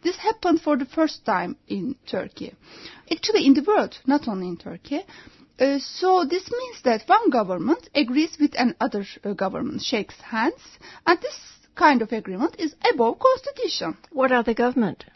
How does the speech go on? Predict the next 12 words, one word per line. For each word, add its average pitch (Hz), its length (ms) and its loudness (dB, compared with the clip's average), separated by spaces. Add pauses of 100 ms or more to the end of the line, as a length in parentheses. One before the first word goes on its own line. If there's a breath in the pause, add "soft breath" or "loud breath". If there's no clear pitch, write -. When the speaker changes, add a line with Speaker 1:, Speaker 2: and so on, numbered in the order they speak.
(380 soft breath)
Speaker 1:
Uh, 240 400 2
Turkey 392 580 0 (100)
signed 294 300 4
the 285 80 -8
first - 580 -4
intergovernmental 220 1000 -2
agreement 240 400 -2
with 381 180 0
Russia, - 480 -2 (100)
government 233 460 -2
of 440 160 -8
Russia. 294 560 -2